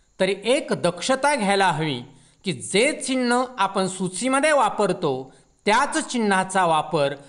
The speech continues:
आपण नकाशामध्ये तो घटक दाखवण्यासाठी करणे अत्यंत गरजेचे असते. नकाशा भरत असताना सूचीमधील चिन्हच नकाशामध्ये दाखवणे गरजेचे असते.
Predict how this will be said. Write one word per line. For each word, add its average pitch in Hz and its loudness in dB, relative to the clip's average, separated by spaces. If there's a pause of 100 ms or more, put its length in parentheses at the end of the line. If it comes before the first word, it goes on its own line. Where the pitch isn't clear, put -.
(100)
आपण 160 0
नकाशामध्ये 156 0 (320)
तो 247 4
घटक 196 0
दाखवण्यासाठी 156 -2 (320)
करणे 196 2 (140)
अत्यंत 226 0
गरजेचे 131 -2
असते. - -12
नकाशा 247 2
भरत 240 0
असताना 185 0 (240)
सूचीमधील 277 -2
चिन्हच 269 0
नकाशामध्ये 240 0
दाखवणे 175 0
गरजेचे 135 -2
असते. - -10